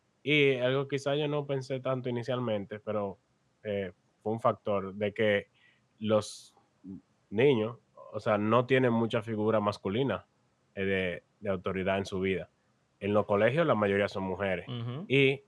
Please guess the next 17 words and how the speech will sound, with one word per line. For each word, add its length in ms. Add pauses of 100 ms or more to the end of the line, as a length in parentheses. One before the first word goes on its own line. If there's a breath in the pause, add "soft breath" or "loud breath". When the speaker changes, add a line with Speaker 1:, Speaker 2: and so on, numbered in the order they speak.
Speaker 1:
lamentablemente 1160
en 120
las 180
casas 560 (500)
los 200
padres 460
tienden 280
a 40
estar 220
más 200
ausentes 520
en 60
la 80
vida 160
de 80
sus 220
hijos 260